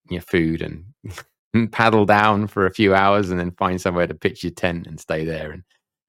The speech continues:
um, enjoy the, yeah, enjoy, just enjoy, enjoy the peace, uh, being off grid for a while. Um, and, and then, yeah, uh,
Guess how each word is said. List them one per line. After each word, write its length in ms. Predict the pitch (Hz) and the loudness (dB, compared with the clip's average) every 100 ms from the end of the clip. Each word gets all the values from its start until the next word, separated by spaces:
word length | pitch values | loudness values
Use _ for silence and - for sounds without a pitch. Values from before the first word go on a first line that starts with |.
| _ | _
um, 320 | 90 82 85 82 | -4 -2 -2 -2
enjoy 400 | 82 85 90 80 | -6 0 0 0
the, 380 | 82 82 80 82 _ _ _ _ | -2 -4 -6 -12 _ _ _ _
yeah, 240 | 87 90 82 | -2 -2 -2
enjoy, 260 | 82 107 | -6 -6
just 300 | 92 92 - | -6 -8 -6
enjoy, 180 | 87 85 - | -4 -4 -8
enjoy 260 | 82 82 117 | -8 -2 0
the 100 | - | -2
peace, 460 | - 104 - - - _ _ | -8 -8 -8 -12 -16 _ _
uh, 120 | 80 82 80 | -14 -12 -6
being 160 | 90 85 | -4 -4
off 200 | 80 - | -6 -6
grid 260 | 90 82 | -6 -6
for 120 | - 80 | -6 -8
a 60 | |
while. 420 | 69 69 69 71 - _ | -6 -8 -8 -14 -20 _
Um, 580 | 71 69 69 69 67 - _ _ _ _ _ _ - | -10 -8 -8 -8 -10 -14 _ _ _ _ _ _ -4
and, 680 | 92 90 85 82 80 - - _ _ | -2 0 -2 -2 -4 -8 -18 _ _
and 180 | 87 95 | -6 -2
then, 160 | 98 | -2
yeah, 320 | 98 120 113 78 - | 0 0 -2 -6 -6
uh, 200 | 80 | -6